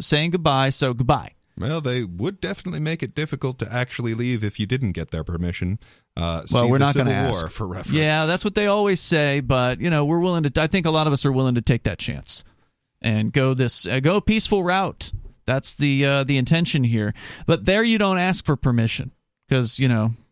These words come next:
Speaker 1: when you ask for permission, you're just per-, you're asking, you're, you're gonna, you're asking to fail at that point. I mean, it's, it's guaranteed they're gonna say no.
Speaker 2: Yeah. Yeah, the nice part about it is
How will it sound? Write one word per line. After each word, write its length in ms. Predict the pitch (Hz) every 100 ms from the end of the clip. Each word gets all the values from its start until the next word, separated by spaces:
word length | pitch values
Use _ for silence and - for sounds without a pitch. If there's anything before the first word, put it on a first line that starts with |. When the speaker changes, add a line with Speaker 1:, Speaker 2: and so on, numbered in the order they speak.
| _ _ _ _
Speaker 1:
when 140 | 131 143
you 80 |
ask 200 | 160 180
for 120 | - 156
permission, 460 | 139 139 135 135
you're 100 | 113
just 200 | 110 113
per-, 160 | - 110 -
you're 160 | 107 80
asking, 280 | 117 -
you're, 100 | 92 - -
you're 120 | 127
gonna, 220 | 113 - -
you're 140 | - 95
asking 280 | 78 - -
to 60 |
fail 460 | - 85 73 - - -
at 100 | -
that 180 | - -
point. 240 | - -
I 40 | -
mean, 120 | 80
it's, 260 | 76 - - - - _ -
it's 100 | -
guaranteed 480 | 139 107 147 156
they're 80 | 92
gonna 180 | 73 -
say 200 | - 73
no. 340 | 104 107 - - _ _ -
Speaker 2:
Yeah. 240 | 85 82 - _ - -
Yeah, 100 | 127 139
the 80 |
nice 220 | 147 196 -
part 180 | 170 160
about 180 | 139 135
it 80 | 131
is 220 | 120 107